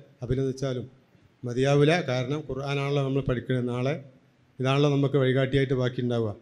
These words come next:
അതുകൊണ്ട് ഇതിൻ്റെ പിന്നിൽ പ്രവർത്തിച്ച ഉസ്താദിനും കെ കെ എസിൻ്റെ പ്രവർത്തകർക്കും, ഞാൻ അസി-, ഞാൻ ഏറ്റവും അടുത്തറിയുന്ന ഒരാളാണ് അസീസ് ഖാ.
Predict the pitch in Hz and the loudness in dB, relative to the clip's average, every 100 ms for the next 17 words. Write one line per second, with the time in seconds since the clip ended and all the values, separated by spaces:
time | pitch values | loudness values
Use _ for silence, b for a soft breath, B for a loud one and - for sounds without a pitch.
0 | _ _ - - 117 120 127 139 180 220 | _ _ -20 -10 -4 0 2 2 2 0
1 | - - _ _ _ _ 131 135 147 165 | -12 -20 _ _ _ _ -4 0 2 2
2 | 143 156 156 151 147 147 156 160 120 - | 2 2 2 2 0 0 -2 0 -2 2
3 | 139 139 143 139 - - - - 127 127 | 4 4 4 4 -2 -14 -18 -6 -4 -2
4 | 139 143 135 147 156 214 - - _ - | 0 0 0 0 0 0 -6 -20 _ 0
5 | 131 131 139 135 135 120 123 139 131 151 | 2 2 0 0 0 -2 -2 -2 -4 -6
6 | 135 143 139 160 143 - 151 156 151 143 | 0 2 4 6 4 4 0 0 -2 -4
7 | 143 123 139 - 139 | -6 -6 -10 -6 -6